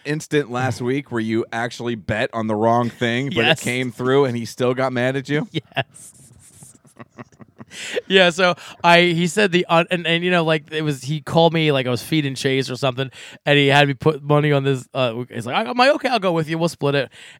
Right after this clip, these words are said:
Speaker 2: And I put it, it was the over of a score, and I hit the under by accident, and the under came in, and I told him, and he was all bummed out, "Can you believe that?" I'm like, Well, actually, "We won 'cause I'm stupid."
Speaker 1: <laughs>
Speaker 2: And he goes,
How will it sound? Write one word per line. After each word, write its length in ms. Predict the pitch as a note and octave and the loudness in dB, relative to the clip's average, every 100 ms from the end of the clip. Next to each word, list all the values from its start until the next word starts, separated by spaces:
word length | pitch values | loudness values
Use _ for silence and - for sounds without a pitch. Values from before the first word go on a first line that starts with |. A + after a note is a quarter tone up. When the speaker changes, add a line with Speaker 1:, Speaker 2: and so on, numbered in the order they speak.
| _ | _
Speaker 2:
And 180 | D#3 D3 | 2 2
I 80 | |
put 260 | D3 - E3 | 0 4 4
it, 100 | D#3+ | 6
it 140 | C#3+ | 4
was 80 | C#3 C3+ | 2 0
the 80 | |
over 420 | A#2+ C#3 D#3 C3+ C#3 | 4 6 6 4 0
of 120 | B2 | -2
a 60 | B2 | -2
score, 420 | - C3 C3+ C3+ | -4 0 0 0
and 120 | A#2+ | 0
I 100 | B2+ | 0
hit 160 | C3 B2 | 0 -2
the 180 | B2 - | -4 0
under 320 | C3+ C#3 C3 | 0 2 0
by 200 | A#2+ A2+ | 0 -2
accident, 560 | A2+ A#2+ - A#2+ A#2+ - - - - - - | -2 -4 -4 -4 -4 -8 -20 -20 -20 -6 2
and 160 | E3+ | 4
the 80 | F#3 | 4
under 300 | F#3 F#3 G3 | 0 2 2
came 340 | E3 F3 E3+ | 2 -2 2
in, 160 | F3+ F3+ | 4 4
and 80 | E3 | 2
I 80 | E3 | 0
told 300 | F3 E3+ D#3+ | 4 2 2
him, 60 | |
and 100 | D3 | -4
he 80 | C#3 | -2
was 100 | D3 | 2
all 140 | D#3 D#3+ | 4 4
bummed 300 | C#3 C#3+ C#3 | 4 2 0
out, 160 | - | -6
"Can 100 | - | -6
you 120 | C#4+ | -6
believe 280 | A#3 A#3 A#3+ | -4 -2 0
that?" 140 | G#3+ G#3 | 0 0
I'm 140 | D#3+ | -6
like, 140 | C#3+ C3 | -6 -12
Well, 160 | B2+ | -12
actually, 540 | C#3 - - G#2+ F2+ F#2 _ _ _ _ _ _ _ _ | -14 -12 -10 -8 -10 -14 _ _ _ _ _ _ _ _
"We 140 | - C#3+ | -2 -2
won 280 | C3 G3 F3 | 0 -2 -4
'cause 120 | G#2+ | -10
I'm 140 | A2 | -12
stupid." 420 | - - B3 - - | -6 -2 -2 -4 -12
Speaker 1:
<laughs> 40 | - - - E3 - - | -14 -14 -10 -10 -10 0
Speaker 2:
And 160 | F#3+ | 4
he 100 | G#3 | 4
goes, 360 | F3+ E3+ D#3+ | 6 6 4